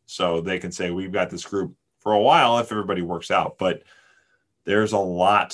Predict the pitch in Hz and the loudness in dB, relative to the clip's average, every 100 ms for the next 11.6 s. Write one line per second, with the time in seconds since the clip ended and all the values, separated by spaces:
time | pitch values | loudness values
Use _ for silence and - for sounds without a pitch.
0 | - 104 95 92 87 90 82 76 73 69 | -8 -6 -4 -6 -4 -4 -6 -8 -10 -14
1 | - - 87 87 85 82 78 78 87 90 | -16 -12 -10 -8 -6 -6 -8 -6 -2 0
2 | 95 - 92 87 80 85 87 92 92 95 | 0 -4 -10 -10 -10 -8 -8 -8 -4 -2
3 | 92 62 67 - - _ - - 87 78 | 0 -4 -10 -14 -18 _ -12 -4 -4 -2
4 | 120 185 202 156 127 123 113 98 98 98 | 2 4 4 2 2 2 0 -2 -4 -6
5 | 98 95 90 95 95 _ 101 98 95 101 | -10 -8 -6 -8 -10 _ -18 -14 -8 -6
6 | 95 90 92 98 - - _ _ _ _ | -6 -8 -6 -8 -10 -14 _ _ _ _
7 | _ _ _ _ _ - - 98 92 87 | _ _ _ _ _ -20 -8 -2 0 -2
8 | - _ _ _ _ _ _ _ _ _ | -6 _ _ _ _ _ _ _ _ _
9 | _ _ - 95 - 92 90 - 95 - | _ _ -8 -8 -6 -8 -6 -4 -4 -2
10 | 101 92 92 92 85 95 90 - 85 85 | -6 -6 -6 -6 -4 -6 -8 -12 -10 -8
11 | 85 92 98 101 104 113 | -6 -8 -8 -4 -4 -4